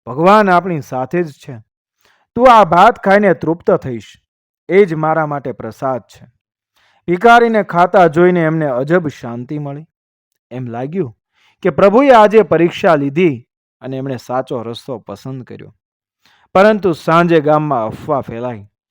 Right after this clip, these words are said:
ગામમાં જે અજાણ્યો માણસ આવ્યો હતો એ ભિખારી નથી, ચોર હશે.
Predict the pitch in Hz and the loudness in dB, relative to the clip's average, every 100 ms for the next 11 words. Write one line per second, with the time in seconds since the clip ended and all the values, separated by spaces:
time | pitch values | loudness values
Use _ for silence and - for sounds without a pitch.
0 | _ _ _ - 180 214 220 196 160 196 | _ _ _ -6 2 2 4 2 4 6
1 | 220 208 180 170 180 175 156 147 156 147 | 8 8 6 4 2 2 -2 -4 -4 -6
2 | 123 120 156 143 135 123 101 104 _ _ | -8 -4 -2 -2 -4 -10 -16 -18 _ _
3 | - 113 127 123 151 156 139 110 107 151 | -18 -16 -14 -12 -4 -4 -4 -10 -16 -18
4 | 127 _ _ _ _ _ _ _ 156 160 | -20 _ _ _ _ _ _ _ 0 2
5 | 139 117 131 127 | 0 -4 -10 -14